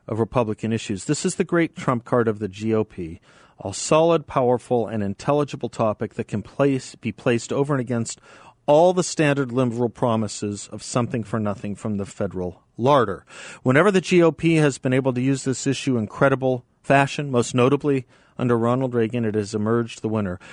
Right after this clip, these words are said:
Whether it strays from the anti-tax position, as under George H W Bush, whenever it does that,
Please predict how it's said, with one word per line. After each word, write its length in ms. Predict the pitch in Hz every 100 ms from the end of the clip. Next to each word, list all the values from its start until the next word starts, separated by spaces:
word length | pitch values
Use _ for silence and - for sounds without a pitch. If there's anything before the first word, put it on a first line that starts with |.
| -
Whether 240 | - 120 120
it 60 |
strays 560 | 120 - - 156 180 180
from 200 | - 175
the 140 | 170
anti-tax 920 | 151 156 165 156 156 _ - 151 147
position, 560 | - 135 139 - 147 139 - _ _ -
as 140 | 110
under 180 | 127 123
George 480 | 117 127 127 - -
H 300 | 131 123 -
W 320 | 135 123 120
Bush, 400 | 117 127 127 - -
whenever 320 | 120 135 151
it 80 | 113
does 260 | 123 123
that, 240 | 143 135